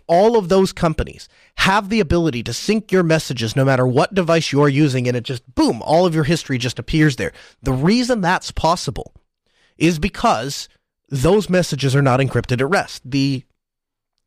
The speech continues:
company has access to those messages, and may, they may or may not share the private key with anybody else.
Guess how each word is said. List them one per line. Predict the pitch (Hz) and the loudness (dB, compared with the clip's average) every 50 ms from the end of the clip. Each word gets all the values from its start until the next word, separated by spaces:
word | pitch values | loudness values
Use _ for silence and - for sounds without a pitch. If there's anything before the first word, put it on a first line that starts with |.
| _ _ | _ _
company | - - 208 233 226 - 131 87 90 | -2 -2 -2 -2 -2 -8 -10 -10 -10
has | 104 - 160 156 135 143 | -4 -2 -2 -2 0 0
access | 160 180 196 - - 139 - - | 0 -2 -2 -4 -8 -8 -8 -4
to | - 147 135 | -4 -2 0
those | 131 123 123 123 117 - - | 0 0 -2 -2 -6 -8 -2
messages, | 147 170 185 170 - 127 - 80 - - | 0 0 0 0 -4 -10 -12 -12 -12 -6
and | - 151 139 | -4 -2 0
may, | 147 175 208 247 240 220 - | 2 2 2 0 -2 -6 -10
they | 160 147 131 170 180 165 | -12 -6 0 0 2 2
may | 160 170 196 220 247 | 2 2 2 4 4
or | 247 226 | 2 2
may | 202 196 | 0 0
not | 185 180 185 196 - - | 0 0 -2 -2 -2 -6
share | - - - 196 208 208 156 120 - - - - - _ _ | -6 -4 0 2 2 2 2 0 -4 -10 -20 -20 -20 _ _
the | - 147 | -6 -4
private | - - 180 175 143 139 - | -2 0 -2 -2 -2 -6 -12
key | - - 247 240 | -6 -2 -2 -2
with | 208 151 123 - | -2 -4 -2 -2
anybody | 160 151 143 127 139 135 123 120 131 | -2 -2 0 0 0 -2 0 0 0
else. | 180 240 - - - - | 0 0 0 -2 -8 -16